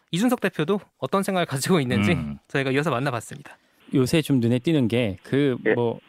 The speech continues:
Speaker 3: 어퍼컷 세리-, 어퍼컷 세레머니라는 게
Speaker 4: 예.
Speaker 3: 온라인에서 엄청 화제예요.
Speaker 4: 예.
Speaker 3: 윤석열 후보가 유세장에서 이제 옛날에 그 저기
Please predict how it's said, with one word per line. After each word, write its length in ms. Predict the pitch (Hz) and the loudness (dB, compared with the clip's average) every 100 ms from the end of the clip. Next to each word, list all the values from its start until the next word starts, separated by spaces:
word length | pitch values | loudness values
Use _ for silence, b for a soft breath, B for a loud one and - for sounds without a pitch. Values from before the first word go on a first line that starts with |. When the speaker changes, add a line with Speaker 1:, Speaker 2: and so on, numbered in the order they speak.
| _ - | _ -2
Speaker 3:
어퍼컷 400 | 120 - 214 190 | 0 0 0 2
세리-, 340 | 175 151 165 - - | 4 4 0 -4 -2
어퍼컷 460 | 127 - 208 202 | 0 2 2 2
세레머니라는 1200 | - 208 196 170 151 123 98 - - - 139 156 170 | 2 4 4 4 4 2 0 -6 -20 -2 2 4 4
게 60 | |
Speaker 4:
예. 20 | 170 | 4
Speaker 3:
온라인에서 480 | 131 180 180 156 | 6 4 4 2
엄청 240 | 135 131 139 | 2 0 0
화제예요. 600 | 202 196 131 131 175 98 - _ _ - _ - | 2 2 4 4 2 0 -10 _ _ -20 _ 0
Speaker 4:
예. 280 | 101 95 82 - | 2 2 -2 0
Speaker 3:
윤석열 320 | 143 190 180 | 2 4 2
후보가 280 | 170 165 147 | 2 2 4
유세장에서 560 | 127 208 190 175 156 151 | 2 2 2 2 2 2
이제 180 | 123 139 139 | 2 0 0
옛날에 320 | 135 160 165 | 0 0 0
그 200 | 143 151 | 2 0
저기 400 | 135 127 131 123 | 0 -2 0 -2